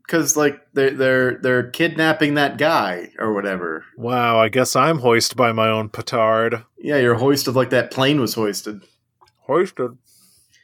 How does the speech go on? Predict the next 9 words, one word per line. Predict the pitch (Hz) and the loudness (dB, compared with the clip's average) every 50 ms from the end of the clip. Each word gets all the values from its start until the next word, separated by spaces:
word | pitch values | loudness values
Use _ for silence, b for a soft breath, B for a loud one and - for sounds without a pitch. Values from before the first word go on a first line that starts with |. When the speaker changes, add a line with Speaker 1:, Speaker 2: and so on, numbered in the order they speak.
| b b _ | b b _
Speaker 1:
Uh, | - 127 127 127 127 131 127 127 123 123 - | -4 -2 0 2 2 2 2 2 0 0 0
all | 165 175 170 | 0 2 2
right, | 139 113 95 - - - | 2 2 0 -2 -6 -8
so | - - - - 170 160 156 147 139 | -4 -2 0 2 2 2 4 2 2
Mission | 139 170 202 202 190 - 196 | 2 0 0 0 0 0 0
Impossible, | 185 160 - 151 139 127 120 117 - 113 113 113 | 0 2 2 0 0 0 -2 -4 -4 -2 -2 0
the | 113 110 | 0 0
first | - - 123 120 113 - - | 0 2 2 2 2 0 -4
one | 113 104 101 95 95 95 92 92 - | -4 -4 -2 -2 -2 -4 -4 -6 -8